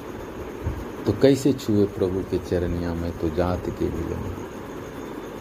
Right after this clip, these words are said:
तो जाति तो छोटी थी, मलाह थे, नाव चलाते थे,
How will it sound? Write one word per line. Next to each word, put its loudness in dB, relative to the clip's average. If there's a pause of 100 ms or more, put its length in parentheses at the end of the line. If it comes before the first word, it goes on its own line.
(1300)
तो 4
जाति 4
तो 6
छोटी 4
थी, 2
मलाह 6
थे, 4
नाव 2
चलाते 4
थे, -2